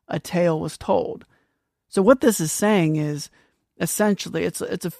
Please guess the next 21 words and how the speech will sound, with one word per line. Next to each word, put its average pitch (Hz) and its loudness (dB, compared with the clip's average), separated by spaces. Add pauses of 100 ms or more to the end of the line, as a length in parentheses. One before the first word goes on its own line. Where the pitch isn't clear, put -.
(100)
it's, - -8 (260)
there's 185 -2
a 185 -2
few 254 2
layers 175 2
to - -10
it, - -10 (480)
but 170 4 (540)
talking 214 2
about 170 4 (340)
the 175 -8
Charles 175 2
Dickens 156 -4
book, 160 -10
A - -16
Tale 156 -6
of - -16
Two 165 -8
Cities, 160 0
and, 151 -4 (400)
and 160 -2